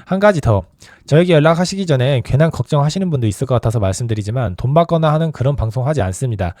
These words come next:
다 무조건 무료입니다. 무료로 여러분들께 좋은 정보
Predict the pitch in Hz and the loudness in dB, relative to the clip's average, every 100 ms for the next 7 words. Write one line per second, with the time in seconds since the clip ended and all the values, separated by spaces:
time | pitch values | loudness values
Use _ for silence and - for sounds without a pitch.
0 | - - - - 151 123 139 185 175 170 | -20 -20 -20 -8 -6 -2 2 4 4 2
1 | 131 110 147 151 98 82 95 107 113 143 | 0 0 0 0 -4 -4 -4 -6 -2 0
2 | 135 147 135 117 117 113 - 104 123 147 | 0 0 0 -2 -2 -6 -4 -4 -4 -6
3 | - 110 110 113 101 95 104 90 | -6 -6 -4 -4 -2 -2 -2 -6